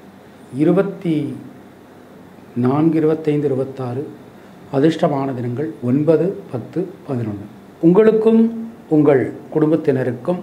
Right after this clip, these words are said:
இறைவன் நீண்ட ஆயுளையும் நல்ல ஆரோக்கியத்தையும் வழங்கட்டும் என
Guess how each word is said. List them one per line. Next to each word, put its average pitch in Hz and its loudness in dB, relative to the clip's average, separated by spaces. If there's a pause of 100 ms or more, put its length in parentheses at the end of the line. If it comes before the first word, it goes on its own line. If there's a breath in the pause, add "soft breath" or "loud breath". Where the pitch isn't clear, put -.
(120)
இறைவன் 143 2 (180)
நீண்ட 151 4
ஆயுளையும் 120 0 (240)
நல்ல 139 4
ஆரோக்கியத்தையும் 156 2 (200)
வழங்கட்டும் 127 0 (200)
என 120 0